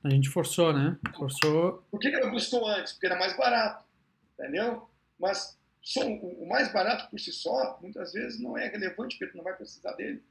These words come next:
Speaker 1: Uhum.
Speaker 2: Então, a gente tem que, a gente tem que ser muito criterioso nesse momento aqui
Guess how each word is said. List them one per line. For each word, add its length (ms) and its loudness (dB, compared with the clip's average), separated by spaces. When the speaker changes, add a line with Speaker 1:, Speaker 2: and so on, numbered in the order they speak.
Speaker 1:
Uhum. 280 2
Speaker 2:
Então, 180 -4
a 40 -4
gente 120 -6
tem 160 -2
que, 120 -18
a 60 -4
gente 100 -6
tem 80 0
que 80 -2
ser 120 2
muito 360 -2
criterioso 640 -2
nesse 240 -8
momento 380 -6
aqui 340 -8